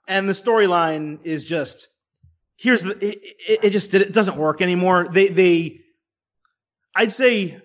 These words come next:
a third of every segment involving this trio works and is great. Another third is just mediocre.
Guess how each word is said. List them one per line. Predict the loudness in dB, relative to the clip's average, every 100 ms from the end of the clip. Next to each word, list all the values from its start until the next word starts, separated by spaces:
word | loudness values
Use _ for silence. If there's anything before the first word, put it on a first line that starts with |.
| _ _ _ _ _ -6
a | -6
third | -6 2 4 6 4
of | 0
every | -4 -2 -2
segment | -4 -4 -4 -4 -8 -12 -10
involving | -8 0 2 2 0 -2
this | -2 -2 -6 -14
trio | -8 -2 -2 -2 -6 -12 -16
works | -6 -6 -6 -12 -14 -6
and | -2 -2
is | -4
great. | -10 -8 -8 -8 -16 _ -20 _ _ _ _ _ _
Another | 0 2 2 0
third | 2 2 2 0 -4
is | -4
just | -4 -6 -8 _ _
mediocre. | -6 -4 0 2 2 0 -4 -4 -8